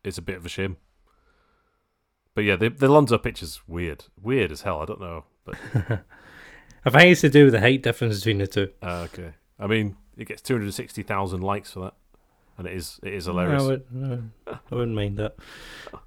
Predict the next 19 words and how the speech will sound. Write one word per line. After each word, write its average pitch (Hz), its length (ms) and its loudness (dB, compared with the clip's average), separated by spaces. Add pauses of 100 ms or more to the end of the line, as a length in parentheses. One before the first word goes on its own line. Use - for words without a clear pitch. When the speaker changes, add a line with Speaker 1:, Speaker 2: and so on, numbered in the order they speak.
(380)
Speaker 2:
But 101 160 0
yeah, 87 220 0
so 147 200 4
Alonso 180 580 10 (200)
picks - 260 0
up 147 160 -2
his 117 160 -4
second 123 540 -4
podium 117 340 -2
of 104 60 -6
the 98 80 -6
season, 123 480 -6 (260)
uh, 120 80 -14
his 110 160 -10
hundredth 135 480 0
podium 117 280 -6
in 110 100 -4
F 110 180 -8
one, 113 220 -6